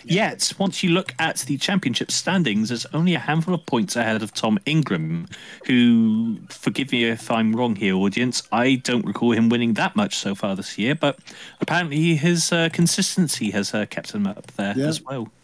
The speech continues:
Speaker 1: You know what? Tom Ingram has won one race this year.
Speaker 2: Oh, there we go.
Speaker 1: But he's only been off the podium, uh,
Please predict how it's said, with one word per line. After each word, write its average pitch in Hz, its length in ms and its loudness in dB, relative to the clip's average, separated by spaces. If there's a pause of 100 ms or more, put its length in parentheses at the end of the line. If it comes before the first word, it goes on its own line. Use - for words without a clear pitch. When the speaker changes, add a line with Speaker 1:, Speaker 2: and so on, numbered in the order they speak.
(160)
Speaker 1:
You 156 80 0
know 160 140 4
what? 151 240 2
Tom 160 220 2
Ingram 139 340 2
has 135 220 -2
won 127 480 0
one 131 540 -4
race 117 520 -4
this - 220 -12
year. 107 260 -6 (420)
Speaker 2:
Oh, 98 100 -6
there 107 180 -4
we 98 80 -4
go. 120 240 -4 (340)
Speaker 1:
But 127 120 -2
he's 131 220 0
only 139 260 2
been 135 240 0 (100)
off 156 300 -2
the 151 80 -2
podium, 156 760 0 (140)
uh, 113 540 -4